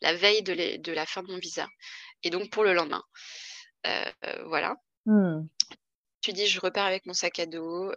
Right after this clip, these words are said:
Speaker 1: heu, toute seule, heu, génial ». Donc c'est ce que j'ai fait et puis après, heu, le covid, heu, donc voyage en Asie, le covid, heu, commence, mais en Asie, heu, honnêtement au début, heu, ça faisait pas tant de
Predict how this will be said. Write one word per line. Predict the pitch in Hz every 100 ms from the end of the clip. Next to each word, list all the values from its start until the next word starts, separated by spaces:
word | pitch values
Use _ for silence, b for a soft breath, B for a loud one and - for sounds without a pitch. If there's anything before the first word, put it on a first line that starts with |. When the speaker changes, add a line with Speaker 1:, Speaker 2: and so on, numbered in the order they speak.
| 160
Speaker 1:
heu, | 156 156 156 160
toute | 180
seule, | - 160 165 170 165 - - -
heu, | -
génial ». | - 156 156 151 160 - - _ _ _ _ B B B -
Donc | 165
c'est | -
ce | 214
que | 233
j'ai | 190
fait | 160 185 - _ _ _ _ b b b b _
et | 185
puis | 165 - 214
après, | 170 160 - 196 202 175
heu, | 156 151 - 139 -
le | 156 160
covid, | - 180 202 175
heu, | 160 151 151 -
donc | - 160
voyage | 170 185
en | 185
Asie, | 156 156 156 202
le | 226 202
covid, | 196 202 190
heu, | 165 - - - _ _ _ _ -
commence, | 196 165 220 - - -
mais | 190
en | 185 180
Asie, | 180 202 294 285
heu, |
honnêtement | 175 180 180 226
au | 233
début, | 190 180 220 202
heu, | 175 170
ça | -
faisait | 165 165
pas | 202 196
tant | 208 202
de | 175 160